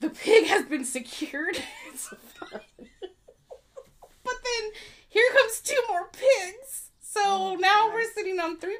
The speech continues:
Speaker 1: pigs, and I was like, "What are we doing with these pigs? Are you gonna return them?" She's like, "I'll return them, I'll return them." I was like, "Okay," so, like, that's the only thing she got from Santa. We unwrapped it, put batteries in it, right? You did the whole thing. She was fucking done with Christmas. She's like,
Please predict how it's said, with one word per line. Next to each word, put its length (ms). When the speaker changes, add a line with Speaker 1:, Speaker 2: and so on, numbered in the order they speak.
Speaker 1:
pigs, 320
and 80
I 40
was 60
like, 80
"What 160
are 40
we 100
doing 140
with 120
these 180
pigs? 360
Are 60
you 100
gonna 200
return 360
them?" 80
She's 160
like, 100
"I'll 160
return 220
them, 120
I'll 160
return 200
them." 120
I 60
was 80
like, 160
"Okay," 200
so, 160
like, 200
that's 160
the 80
only 200
thing 140
she 120
got 160
from 140
Santa. 400
We 140
unwrapped 540
it, 200
put 140
batteries 440
in 60
it, 140
right? 160
You 80
did 140
the 60
whole 120
thing. 140
She 180
was 140
fucking 340
done 240
with 100
Christmas. 320
She's 140
like, 100